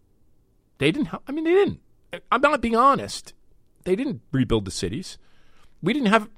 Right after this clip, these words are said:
Obama couldn't even, I love Obama, but he couldn't even get a, an urban program passed. Who did it? Chamber of Commerce, local business organization, civic organizations, the local universities, local neighborhood groups, local poverty groups,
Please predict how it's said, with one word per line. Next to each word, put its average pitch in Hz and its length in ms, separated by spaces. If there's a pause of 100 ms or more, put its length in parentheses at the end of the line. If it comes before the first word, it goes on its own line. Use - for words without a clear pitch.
(300)
Obama 240 320
couldn't 185 220
even, 180 160
I 170 80
love 202 200
Obama, 117 380
but 180 100
he - 60
couldn't 247 180
even 214 140
get 214 180
a, 196 80 (240)
an 185 100
urban 208 220
program 180 440
passed. - 500 (1300)
Who 226 200
did 185 200
it? 95 140 (760)
Chamber 165 280
of 165 60
Commerce, 139 680 (360)
local 151 360
business 143 440
organization, 127 880 (240)
civic 170 420
organizations, 123 800
the 117 100
local 160 280
universities, 127 640
local 160 240
neighborhood 139 540
groups, 120 360
local 165 200
poverty 127 400
groups, 113 340